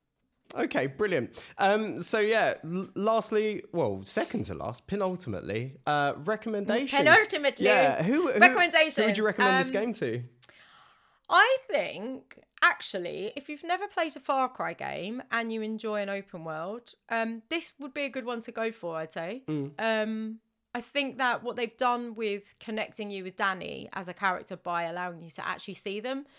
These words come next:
Speaker 2: um, is really good. I think, as I said, the writing is better, the story is better.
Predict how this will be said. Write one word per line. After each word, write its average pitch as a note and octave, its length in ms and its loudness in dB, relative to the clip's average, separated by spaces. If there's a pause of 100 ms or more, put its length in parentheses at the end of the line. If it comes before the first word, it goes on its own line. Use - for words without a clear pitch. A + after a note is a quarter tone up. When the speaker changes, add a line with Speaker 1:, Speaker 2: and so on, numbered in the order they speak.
(340)
Speaker 2:
um, F#3 540 -4
is F#3+ 160 -12
really F#3+ 180 -6
good. C4 400 0
I G3+ 140 -6
think, F#3+ 200 -8
as F#3 140 -8
I G3 40 -10
said, F#3 200 -10
the E3 80 -10
writing A3+ 400 -2
is G#3+ 100 -8
better, A3 280 -4
the E3 80 -12
story G#3+ 480 -4
is G3 100 -10
better. F#3 480 -4